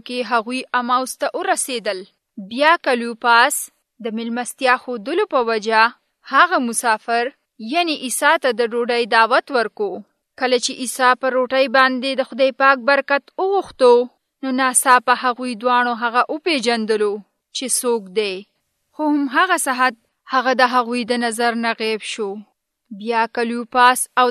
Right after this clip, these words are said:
د هغه دوست خپله لوږه او ستوماني هیره کړه او واپس یروشلم ته روان شول. هغوی خپلو کې یو بل ته وویل چې دا څه عجیبه نه وه چې کله عیسی موږ سره په لاره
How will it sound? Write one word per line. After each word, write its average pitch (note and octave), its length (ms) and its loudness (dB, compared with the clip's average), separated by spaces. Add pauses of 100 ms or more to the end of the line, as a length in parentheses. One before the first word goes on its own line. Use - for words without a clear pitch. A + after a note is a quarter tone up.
د A#3 140 4
هغه B3 340 0
دوست C4 440 -4 (340)
خپله B3+ 360 0
لوږه C4+ 340 2 (120)
او C#4 160 2
ستوماني C4+ 580 2
هیره E4 320 4 (100)
کړه G3+ 180 0 (420)
او C#4 100 0 (140)
واپس C4 480 2
یروشلم A#3+ 600 -4
ته A#3 160 -2
روان G#3+ 380 -6
شول. G3+ 260 -10 (640)
هغوی A3+ 420 -10
خپلو B3 300 -4
کې B3+ 140 -12 (100)
یو B3+ 100 0 (100)
بل C4 120 2 (100)
ته C#4 120 0
وویل C4+ 440 4 (440)
چې C4+ 100 -8 (100)
دا C#4 100 4 (120)
څه E4 80 0 (120)
عجیبه D4 380 0
نه D#4+ 120 0
وه E4+ 140 6 (300)
چې - 100 -8 (100)
کله B3+ 200 2 (100)
عیسی B3+ 260 -2 (120)
موږ B3+ 180 -6
سره B3+ 260 -4
په B3+ 140 0
لاره D#4 260 6